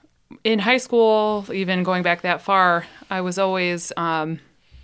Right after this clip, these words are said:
passionate about languages. That was always my favorite. I studied French and Italian in high school, and it was, for me, it was my, always my favorite class. It was just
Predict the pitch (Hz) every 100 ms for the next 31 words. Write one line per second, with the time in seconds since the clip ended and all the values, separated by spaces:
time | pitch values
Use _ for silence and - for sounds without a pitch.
0 | - - _ _ - - 175 185 165 147
1 | 165 160 147 143 147 - 160 175 165 165
2 | 160 165 151 170 160 151 156 - 165 160
3 | - 175 175 165 - 165 165 160 156 156
4 | 165 165 - 165 160 165 - - - -
5 | 175 170 160 160 - - 185 170 165 -
6 | - 196 208 226 220 180 170 170 165 -
7 | 214 226 196 196 185 180 - 175 180 -
8 | 165 165 175 - -